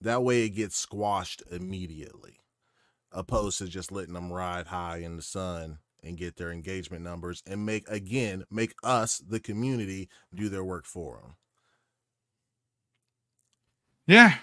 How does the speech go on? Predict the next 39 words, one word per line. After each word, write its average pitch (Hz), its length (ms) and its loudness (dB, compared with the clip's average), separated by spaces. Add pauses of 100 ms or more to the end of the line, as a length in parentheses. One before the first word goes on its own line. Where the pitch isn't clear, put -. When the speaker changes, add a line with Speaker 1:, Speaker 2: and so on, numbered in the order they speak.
Speaker 2:
I 131 80 4
mean, 143 260 8
uh, 135 300 12 (500)
I 135 60 -4
mean, 135 220 8
it's 131 180 6
just, 123 160 0
it, 135 180 8
it 139 160 10
is 147 180 8
what 143 140 6
it 135 100 4
is. 147 200 6
But, 127 180 8
uh, 117 300 12
y-, 127 340 0
y-, 127 220 0
uh, 127 120 0
Supernova, 160 540 6
just, 156 180 -2
just 175 240 0
get 165 160 4
your 135 100 0
final 143 220 6
points 135 360 4
on 117 180 4
this. 110 300 2
Um, 107 760 6 (540)
wh-, 131 200 0
where, 180 340 10
where 254 460 8
do 208 120 6
you 160 340 2
honestly 139 640 4
feel? 107 640 2
Like 226 200 6
I 226 60 4
said, 139 240 6
th-, 143 200 -2